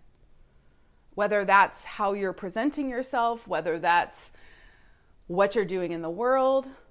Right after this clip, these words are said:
maybe it's a project you're working on that you're like, "Wow, this is super creative," or, "This is a lot of creative liberties," or, "This is a lot of, you know, expressive liberties."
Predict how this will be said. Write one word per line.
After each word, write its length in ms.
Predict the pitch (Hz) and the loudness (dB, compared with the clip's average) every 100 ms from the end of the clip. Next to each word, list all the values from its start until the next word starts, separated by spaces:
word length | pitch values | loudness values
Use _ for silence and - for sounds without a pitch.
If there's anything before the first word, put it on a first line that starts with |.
| _ _ _ - | _ _ _ -10
maybe 300 | 190 175 180 | -6 -4 -6
it's 140 | 175 | -8
a 40 | |
project 600 | 170 - 220 226 226 247 | -14 -10 -2 -2 0 -2
you're 140 | 254 233 | 0 0
working 320 | 233 240 247 | 0 -4 -8
on 220 | 226 226 | -4 -4
that 100 | 220 | -4
you're 140 | 180 185 | -4 -2
like, 180 | 180 | -4
"Wow, 300 | 202 240 - - | -4 -6 -6 -8
this 200 | 220 220 | -8 -4
is 260 | 190 165 - - | -6 -8 -14 -12
super 460 | - - 294 240 | -8 -2 0 0
creative," 400 | 220 233 208 185 | 0 0 2 2
or, 100 | 160 | 2
"This 220 | 170 233 247 | 2 0 -2
is 80 | |
a 40 | 208 | 0
lot 320 | 220 247 233 | 6 6 6
of 80 | 262 | 2
creative 300 | 254 233 214 | 4 4 4
liberties," 480 | 220 208 190 170 165 | 2 0 0 -2 -2
or, 140 | 170 | -2
"This 180 | 190 190 | -2 -6
is 100 | 196 | -6
a 60 | |
lot 320 | 190 214 233 240 | 0 6 6 6
of, 280 | 220 196 - - - - - | 2 0 -10 -20 -20 -20 -6
you 120 | 208 | -2
know, 180 | 196 165 | 2 2
expressive 600 | 117 - - 277 262 226 | 0 -4 2 2 2 -2
liberties." 760 | 196 180 175 147 151 120 - | 0 -2 -2 -4 -6 -6 -8